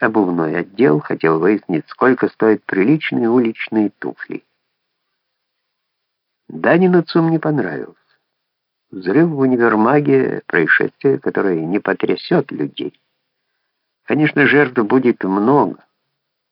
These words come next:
но взрыв в магазине — событие не экстраординарное. В причинах теракта начнут искать коммерческие причины, а убийство из-за денег — обыденно. Кобре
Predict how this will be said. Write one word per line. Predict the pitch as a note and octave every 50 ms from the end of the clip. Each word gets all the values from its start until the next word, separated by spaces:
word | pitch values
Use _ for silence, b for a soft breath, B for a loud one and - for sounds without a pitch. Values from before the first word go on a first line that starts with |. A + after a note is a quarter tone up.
| _ _ _ _ -
но | G2 G#2+ G#2
взрыв | F#2 F2+ G2 A2 C3+ B2 G#2+
в |
магазине — | G#2 G#2 A2 G2 G2 F#2 G2 C3 C3 A#2+ A2 -
событие | - F#2+ F#2+ A2+ A#2+ A2+ - A#2 G#2+
не | G#2+ A2 A2+ - _ -
экстраординарное. | D3 D3+ _ _ - G#2+ G2+ F#2+ F2+ - F2 F2 G2+ G2 F#2 F#2 F2 D2+ - - - - _ _ _ _ _ _ _ _ _ _ _ _ _ _ _ _ _ _ _ _ _
В |
причинах | - F2 F2 F2 - C#3 C#3+ C3+ B2 -
теракта | - A#2 A2 G#2+ B2+ C#3 C3 - - A#2+
начнут | A2 G#2 F2 - - B2 B2+ A#2+ -
искать | G#2+ F#2+ - - A2 A#2 A2+ - -
коммерческие | - G#2+ G2 F#2+ G#2+ B2+ B2+ - A#2+ G#2+ - - - F#2 F2+
причины, | - - E2 D#2+ D2+ - - C#3+ C#3+ B2 G2+ D#2+ D2+
а | D#2
убийство | D#2 D#2 D#2 D2 D2 G2 A#2+ A#2+ - - - G#2 G2
из-за | F#2 E2 D#2 D#2 D#2+ D#2+
денег — | D#2 D2+ D3 - C3+ C#3 C3+ C3 - - _ _ _ _ _ _ _ _ _ _
обыденно. | - E2 - - C#3 D#3 C#3 G#2+ F#2 - - - _ _ _ _ _ _ _ _ _ _ _ _ _ _ _ _ _ _ _ _ _ _ _ _ _ _ _ _ _ _ _ _ _ _ _ _ _ _ -
Кобре | - - B2 C3+ B2+ B2 C3 C3 B2+ A#2+ A#2 -